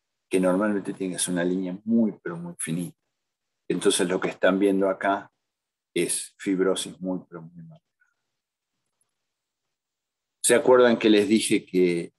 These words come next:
eh, el,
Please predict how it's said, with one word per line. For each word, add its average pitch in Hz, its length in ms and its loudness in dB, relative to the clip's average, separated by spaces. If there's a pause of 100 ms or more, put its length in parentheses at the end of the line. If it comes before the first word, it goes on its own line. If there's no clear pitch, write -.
(340)
eh, 92 500 -14 (1700)
el, 92 760 -2